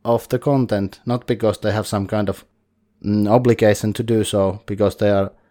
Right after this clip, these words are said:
my friends in Facebook or such. If they don't care at all, they don't care at all. I don't want them to follow me just to boost the number of followers. It's a bit silly. But I think most problematic is the name, because it's in Finnish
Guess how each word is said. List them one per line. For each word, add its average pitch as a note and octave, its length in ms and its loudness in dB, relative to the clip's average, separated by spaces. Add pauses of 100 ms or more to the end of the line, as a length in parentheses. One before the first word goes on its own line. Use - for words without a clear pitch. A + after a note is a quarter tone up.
(140)
my G2+ 180 0
friends G2 380 0
in F2+ 100 -4
Facebook F#2+ 540 -2
or F#2+ 100 -4
such. - 400 -8 (540)
If - 160 -10
they B2 120 6
don't C#3 280 2
care C#3+ 200 2
at C#3 140 0
all, C#3+ 140 0
they C#3 160 0
don't C#3+ 260 2
care A#2 180 4
at G2 160 0
all. G2 120 0
I G#2 100 4
don't B2+ 200 0
want G2 200 0
them G2 160 -2
to F#2+ 80 -6
follow G2 380 2
me G2 140 -2
just - 280 -6
to G2+ 160 -2 (300)
boost A2+ 280 2
the G#2+ 80 2
number G#2 300 0
of G2 100 -2
followers. F2+ 600 -2 (640)
It's - 340 -6
a G2 80 -2
bit G2 180 0
silly. F#2 380 -2 (520)
But A#2+ 220 0
I C3 100 6
think D3 180 2
most E3 260 2
problematic B2 600 0
is B2+ 120 -6
the - 260 -2 (640)
name, G#2+ 520 2 (180)
because G#2+ 300 0
it's A2+ 160 -4
in A#2 100 -2
Finnish G#2+ 500 -2